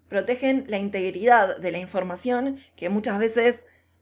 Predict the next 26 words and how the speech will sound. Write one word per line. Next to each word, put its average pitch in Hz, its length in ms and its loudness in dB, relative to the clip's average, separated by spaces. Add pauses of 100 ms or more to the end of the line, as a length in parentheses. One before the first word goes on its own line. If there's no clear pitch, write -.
(140)
es 214 100 -6
confidencial 208 880 2
en 185 100 -8
los 170 100 -8
proyectos 214 640 0
y 196 100 -8
que 165 140 -2
contiene 180 340 2
información 208 500 -2
muy 214 220 -2
valiosa 208 460 4
para 208 140 2
el 185 100 -4
cliente. 185 500 -2 (800)
Entonces, 208 480 -2 (280)
también 214 400 2
tener 240 280 4
claro 240 600 6 (960)
quién 254 280 2
puede 247 200 4
acceder 220 560 4
a 185 140 0
qué 220 140 2
tipo 226 280 -2
de 196 60 8
documento 208 800 2